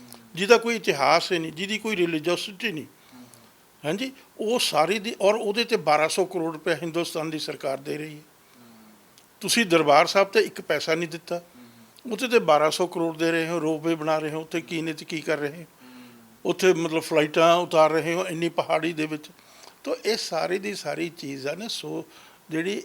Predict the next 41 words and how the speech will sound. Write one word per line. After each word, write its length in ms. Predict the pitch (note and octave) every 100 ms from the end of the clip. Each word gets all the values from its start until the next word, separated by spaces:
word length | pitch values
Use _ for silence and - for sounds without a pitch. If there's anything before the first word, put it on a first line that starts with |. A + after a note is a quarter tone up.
| -
ਇਸ 340 | E3 E3 -
ਵੇਲੇ 300 | D3+ D3 D3+
ਦੀ 180 | D3+ -
ਐਸਟੈਬਲਿਸ਼ਮੈਂਟ 800 | D3+ - E3 D#3 D#3 - C#3+ C#3+
ਹੈਗੀ 340 | B2+ B2 C#3 A#2+
ਆ, 160 | F2 - - - - - - - -
ਜਿਹੜੀ 280 | F3 F#3+ G#3
ਇਸ 340 | G3+ F3+ F3+ -
ਮੁਲਕ 380 | C#3 D3+ D3+ F#3+
ਨੂੰ 180 | E3
ਰੂ-, 380 | C3+ B2+ C3+ E3
ਰੂਲ 380 | E3+ C3 C#3+ E3
ਕਰ 180 | D#3+ D3+
ਰਹੀ 320 | C#3 C3 C#3
ਹੈ, 80 | D3 - - - _
ਉਹਨਾਂ 300 | - F#3 G#3+
ਦੀ 120 | G3+ G3
ਸਿਰਦਰਦੀ 580 | - C#3+ C#3 C#3 C#3
ਹੈ 60 | F3+
ਸਿੱਖੀਜ਼ਮ 540 | F3 D3+ - C#3+ D3
ਦੀ 120 | D3 E3+
ਸੈਪਰੇਟ 500 | - C3+ C3+ C3+ B2
ਆਈਡੈਂਟੀਟੀ। 460 | A#2+ G#2+ - - G2 _ - - - -
ਔਰ 80 | F#3
ਉਹ 280 | G#3 G3+ A3
ਸੈਪਰੇਟ 520 | - E3 - F#3 F#3
ਆਈਡੈਂਟ 380 | F#3+ D3+ D3 D3
ਨੂੰ 160 | F3
ਕਿਸੇ 300 | F3 E3 -
ਨਾ 120 | F#3 F#3
ਕਿਸੇ 300 | F3 - D3+
ਤਰੀਕੇ 380 | - D3 D3+
ਦੇ 120 | D3 D3
ਨਾਲ 220 | D#3 E3 - - _
ਉਹਨਾਂ 180 | A3+ G#3
ਦਾ 100 | G3+
ਇੱਕ 160 | F#3+ F#3
ਬੜਾ 200 | F#3 F#3+
ਵੱਡਾ 180 | F#3
think 300 | F#3+ F#3 F#3 F3+ -
tank 120 | F#3